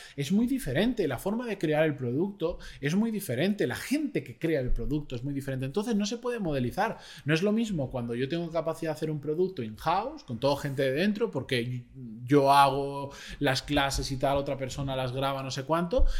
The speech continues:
que cuando, por ejemplo, ahora yo estoy buscando director académico, es decir, una persona de afuera, para hacer un programa de, de supply chain y logística.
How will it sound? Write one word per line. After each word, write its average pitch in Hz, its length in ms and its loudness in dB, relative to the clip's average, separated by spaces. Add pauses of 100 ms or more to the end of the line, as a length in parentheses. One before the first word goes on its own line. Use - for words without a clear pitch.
(140)
que 135 100 0
cuando, 123 260 -2
por 110 120 -8
ejemplo, 139 340 0
ahora 175 340 2
yo 170 120 0
estoy 139 180 -2
buscando 165 720 -2
director 135 420 0
académico, 180 640 0
es 160 60 -4
decir, 131 180 -4
una 131 140 -6
persona 143 260 -10
de 139 60 -8
afuera, 190 340 -6
para 127 140 -2
hacer 135 120 -4
un 143 80 -2
programa 139 400 -2
de, 123 260 -2
de 113 360 -6
supply 113 360 -4
chain 92 280 -12
y 98 40 -16
logística. 92 520 -20